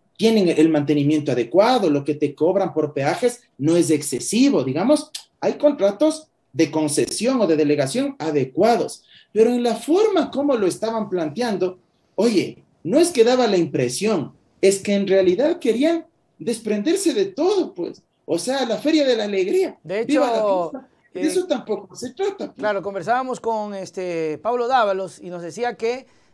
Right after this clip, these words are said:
Speaker 2: eh, leía el tema de la delegación y se delegaba hasta senderos y ciclovías.
Speaker 1: Mira,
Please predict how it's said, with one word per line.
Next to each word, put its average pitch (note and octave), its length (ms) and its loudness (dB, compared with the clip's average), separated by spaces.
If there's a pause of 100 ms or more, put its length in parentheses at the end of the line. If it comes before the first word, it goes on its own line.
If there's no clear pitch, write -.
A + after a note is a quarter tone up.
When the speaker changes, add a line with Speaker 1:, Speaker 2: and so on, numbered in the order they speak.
Speaker 2:
eh, F3+ 320 -8
leía G#3+ 600 -2
el F3 320 -12
tema A3 280 -8
de G#3+ 80 -6
la F#3+ 100 -6
delegación F#3 540 -8
y G#3 60 -10
se F#3+ 120 -12
delegaba F#3 640 -6
hasta C4 420 -8
senderos F#3 920 -8 (360)
y D4 240 -8
ciclovías. F#3+ 760 -10 (1500)
Speaker 1:
Mira, G3 560 -6